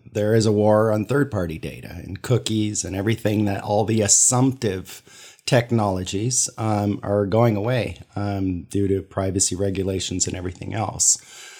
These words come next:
So there's a choice. You can either give your data, the customers that belong to you, the people that have signed up as newsletters,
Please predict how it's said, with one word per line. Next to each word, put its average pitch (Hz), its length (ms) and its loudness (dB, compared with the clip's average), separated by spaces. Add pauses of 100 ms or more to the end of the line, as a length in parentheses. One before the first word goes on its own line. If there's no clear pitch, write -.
(340)
So 139 220 2
there's 135 300 4
a 95 40 -4
choice. 143 480 2
You 113 120 -4
can 117 120 -4
either 117 220 2
give 123 400 4
your 113 300 2
data, 139 600 4 (120)
the 110 220 -2
customers 120 640 0
that 113 160 0
belong 107 320 0
to - 120 -8
you, 113 280 4
the 98 140 -4
people 104 320 -4
that 104 80 -2
have 107 100 0
signed 110 440 2
up 104 180 -2
as 92 120 -2
newsletters, 101 800 0